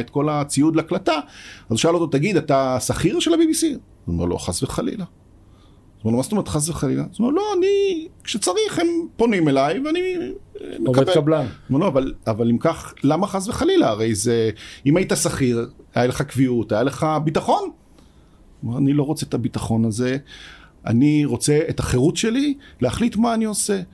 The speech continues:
Speaker 1: אומר, "אתה לא דואג שלא יגיעו עוד פרויקטים?" "אני דואג, אבל בינתיים הם מגיעים." עכשיו, מי שלא מבין, ואנשים בגילי פחות מבינים,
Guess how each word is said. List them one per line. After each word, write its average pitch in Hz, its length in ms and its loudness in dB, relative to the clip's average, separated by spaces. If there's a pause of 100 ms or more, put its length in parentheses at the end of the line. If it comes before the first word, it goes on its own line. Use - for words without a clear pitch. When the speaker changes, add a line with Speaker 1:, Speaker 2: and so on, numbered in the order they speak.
(320)
Speaker 1:
אומר, 104 120 2
"אתה 113 140 -2
לא 127 100 4
דואג 165 280 4
שלא 143 200 4
יגיעו 139 300 2
עוד 143 160 -4
פרויקטים?" 226 360 0 (340)
"אני 403 140 0
דואג, 494 460 4
אבל 381 120 2
בינתיים 403 300 0
הם 392 140 2
מגיעים." 254 360 4 (1040)
עכשיו, - 260 0 (140)
מי 220 180 6
שלא 220 300 2
מבין, 123 600 0
ואנשים 107 460 0
בגילי 135 340 4
פחות 123 340 -2
מבינים, 90 400 0